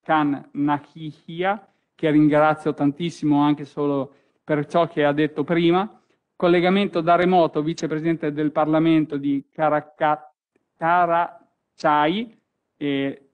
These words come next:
Circassia e presidente del Consiglio Mondiale Abkhazo, Labasino, illustrissimo vicepresidente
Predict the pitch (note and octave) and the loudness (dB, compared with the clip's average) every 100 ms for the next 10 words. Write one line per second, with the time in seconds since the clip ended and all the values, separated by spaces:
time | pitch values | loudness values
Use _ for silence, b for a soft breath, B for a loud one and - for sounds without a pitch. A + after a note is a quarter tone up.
0 | _ - D#3+ D3+ - D#3 D3+ - - D3 | _ -2 -2 -2 0 0 0 -8 -4 -4
1 | C#3 D#3+ D3+ D#3 F3 - D#3 D3 D#3 - | -2 -6 -6 -4 -4 -2 -4 -2 -4 -4
2 | E3 D#3 D3+ D3+ D#3 D3+ D3 C#3+ _ D#3 | -2 2 2 2 2 2 0 -4 _ 0
3 | D#3 D#3+ E3+ G3+ - _ _ _ _ - | 2 0 -2 -6 -8 _ _ _ _ -4
4 | D#3 D#3 E3 - F3+ F3 D3+ C#3 C3 - | 0 2 0 -2 -8 -2 0 0 -4 -8
5 | E3 E3+ D#3+ - F3+ F3 - D3+ D3 D#3+ | -4 -4 -4 -2 -2 -2 -2 0 0 -2
6 | D#3+ D3+ D#3 D#3+ D#3 E3 D#3 D3+ C3+ | -4 -6 -6 -4 0 2 2 -2 -8